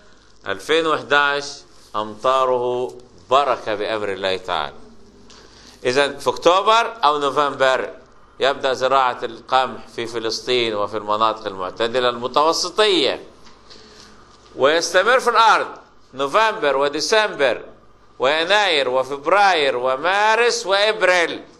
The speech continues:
مايو يحلم بالرقاد، اللي هو مين؟ القمح. بيبدأ يصفر، حتى بيطلقوا عليه الفلاحين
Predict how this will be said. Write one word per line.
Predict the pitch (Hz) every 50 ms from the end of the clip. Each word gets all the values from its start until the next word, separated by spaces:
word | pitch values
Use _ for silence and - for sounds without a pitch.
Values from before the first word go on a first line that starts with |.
| - - - _ - - - - - _ -
مايو | 120 131 160 202 233 254 262 262 262 269 269 269 254 - - 135
يحلم | 135 135 165 185 190 - - - - 143 135 139 160 175 180 170 156 139
بالرقاد، | 110 113 147 160 156 143 131 123 123 123 120 - - 135 143 120 98 76 - - - - - - -
اللي | 107 101 107 123
هو | 151 165 165
مين؟ | 160 175 185 185 208 214 202 170 113 - - - - - - - - - -
القمح. | 101 104 95 - 131 123 110 92 - - - - - - - - - -
بيبدأ | 123 127 127 - 117 113
يصفر، | 113 110 - - - 147 151 147 127 110 85 - - - - _ - - - - - - -
حتى | - 135 135 135 - 123 120 110
بيطلقوا | 101 120 123 131 127 113 135 151 147 - 120
عليه | 107 107 113 127 131
الفلاحين | 120 - - 110 104 101 104 98 98 123 135 139 139 139 139 139 135 135 139 -